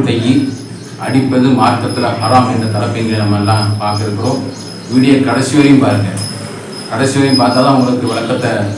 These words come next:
அறிய முடியும். அது மாதிரி உங்க மூலியமா இன்னொருக்கு சப்ஸ்கிரைப் செய்து அவங்க அறிஞ்சாங்கன்னு சொன்னா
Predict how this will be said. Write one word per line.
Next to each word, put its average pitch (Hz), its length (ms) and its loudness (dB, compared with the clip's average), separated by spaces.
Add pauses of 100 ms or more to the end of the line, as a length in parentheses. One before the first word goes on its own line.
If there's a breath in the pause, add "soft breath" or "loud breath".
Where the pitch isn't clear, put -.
அறிய 120 260 0
முடியும். 117 300 0 (460)
அது 120 120 -4 (100)
மாதிரி 147 220 6 (180)
உங்க 135 220 4
மூலியமா 147 400 6 (220)
இன்னொருக்கு 135 460 4 (120)
சப்ஸ்கிரைப் 127 520 0
செய்து 127 280 2 (220)
அவங்க 110 180 -2 (200)
அறிஞ்சாங்கன்னு 117 500 0
சொன்னா 101 180 -2